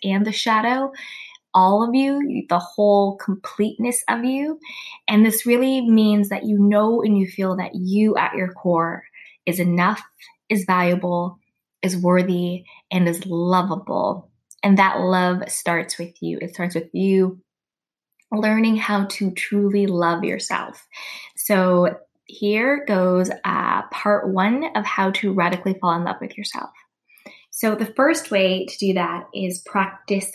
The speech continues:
mirror work. So mirror work is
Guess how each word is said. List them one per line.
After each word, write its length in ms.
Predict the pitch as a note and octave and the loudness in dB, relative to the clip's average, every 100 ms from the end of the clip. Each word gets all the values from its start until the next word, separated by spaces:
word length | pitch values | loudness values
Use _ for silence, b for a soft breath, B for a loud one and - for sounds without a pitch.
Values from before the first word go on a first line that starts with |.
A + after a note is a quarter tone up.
| - | -4
mirror 720 | F#3 F3+ F#3+ F#3+ F3+ E3 - | 2 4 4 4 2 -2 -6
work. 420 | - - - - - B B B | -8 -10 -14 -20 -20 B B B
So 460 | - - G#3 G3 F#3+ | -6 -2 2 4 6
mirror 480 | G#3 A3 B3+ D#4 C#4+ | 6 6 6 4 2
work 300 | A#3 A3 A3 - | 0 -4 -8 -6
is 380 | G3+ F#3+ F#3+ F#3+ | 0 0 0 -4